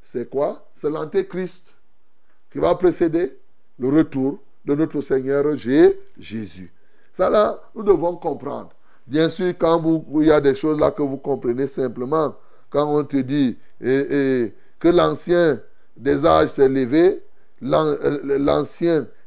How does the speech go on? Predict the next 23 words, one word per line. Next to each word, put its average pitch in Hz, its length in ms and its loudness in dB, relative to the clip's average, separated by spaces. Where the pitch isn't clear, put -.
et 151 120 0
l'ancien 156 440 0
des 165 200 4
jours 160 380 0
s'assit, - 600 0
l'ancien 139 460 0
des 156 200 2
jours, 143 300 -2
quand 165 220 2
on 160 80 2
te 147 120 -4
dit 147 220 0
là, 151 160 6
par 139 200 2
exemple, 143 580 2
au 160 100 0
verset 160 380 4
neuf, 165 360 -2
et 143 120 0
l'ancien 156 440 0
des 147 180 2
jours 160 180 -4
s'assit 175 540 -4